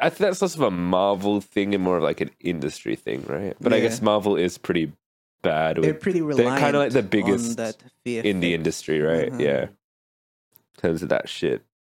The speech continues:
Speaker 2: I guess as
Speaker 1: It's the
Speaker 2: long as,
Speaker 1: video
Speaker 2: like,
Speaker 1: game effect, bro. It's, like, literally the
Speaker 2: uh,
Speaker 1: fucking live service. <laughs>
Speaker 2: when, when the
Speaker 1: Bullshit,
Speaker 2: textures
Speaker 1: yeah.
Speaker 2: aren't loading in
Speaker 1: <laughs> Yeah.
Speaker 2: fast enough.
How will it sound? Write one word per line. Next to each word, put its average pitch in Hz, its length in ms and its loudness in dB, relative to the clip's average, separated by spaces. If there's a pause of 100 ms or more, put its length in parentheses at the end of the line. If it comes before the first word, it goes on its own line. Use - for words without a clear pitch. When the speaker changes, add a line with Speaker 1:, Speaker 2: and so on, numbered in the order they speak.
(160)
Speaker 2:
I 135 60 -12
guess 147 260 -8
as 147 160 -4
Speaker 1:
It's 147 80 0
the 160 80 0
Speaker 2:
long 135 80 -4
as, - 100 -2
Speaker 1:
video 143 160 4
Speaker 2:
like, 131 80 -2
Speaker 1:
game 120 180 0
effect, 107 420 -2
bro. 87 200 0
It's, 90 220 -2
like, 104 160 0
literally 104 320 4
the 101 120 4
Speaker 2:
uh, 98 40 0
Speaker 1:
fucking 95 320 0
live 92 280 2
service. 110 480 0 (280)
<laughs> - 260 -20
Speaker 2:
when, 131 240 -2
when 131 140 -2
the 131 60 0
Speaker 1:
Bullshit, - 260 -2
Speaker 2:
textures 131 360 -8
Speaker 1:
yeah. 127 100 -6
Speaker 2:
aren't 113 160 -8
loading 123 360 -4
in 123 280 -6 (120)
Speaker 1:
<laughs> - 160 -12
Yeah. 117 100 2 (380)
Speaker 2:
fast 123 300 -8
enough. 127 280 -10